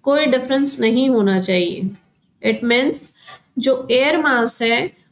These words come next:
उसकी उत्पत्ति उसी जगह पे होती है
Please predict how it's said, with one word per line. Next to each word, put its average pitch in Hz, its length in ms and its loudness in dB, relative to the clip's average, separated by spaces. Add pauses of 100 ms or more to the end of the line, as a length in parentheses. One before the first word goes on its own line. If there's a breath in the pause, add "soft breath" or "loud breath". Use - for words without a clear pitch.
उसकी 302 380 0 (100)
उत्पत्ति 285 640 -2 (100)
उसी 349 340 0
जगह 247 380 0
पे 247 160 0
होती 214 460 0
है 240 300 0